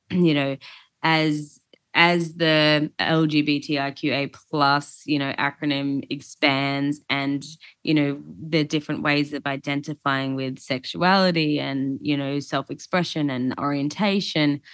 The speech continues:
keeps expanding, I think we, we're seeing more and more people. And I think what I love about this book, it's like, there was, I think in your press <laughs> release, it was like, you know, um, somebody's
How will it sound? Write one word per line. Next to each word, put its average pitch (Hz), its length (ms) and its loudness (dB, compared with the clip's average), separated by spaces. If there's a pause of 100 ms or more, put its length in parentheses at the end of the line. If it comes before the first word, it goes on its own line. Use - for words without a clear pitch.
(320)
keeps 170 300 2
expanding, 147 1080 0 (1000)
I 156 140 4
think 165 400 2
we, 156 360 2
we're 156 160 2
seeing 151 800 4
more 147 300 4
and 147 140 2
more 143 200 0
people. 143 300 -2
And 147 300 2
I 143 80 -6
think 147 220 -6
what 151 100 0
I 147 80 0
love 147 240 2
about 143 260 -2
this 147 160 -10
book, 143 300 -4
it's - 200 -8
like, 143 300 0 (560)
there 156 140 2
was, 151 320 0 (160)
I 151 140 -2
think 151 260 -2
in 147 140 4
your 139 100 0
press - 400 -2
<laughs> - 0 -
release, 147 380 2
it 135 100 0
was 139 240 -4
like, 139 400 0 (380)
you 165 100 4
know, 147 420 4
um, 139 320 2
somebody's 143 600 2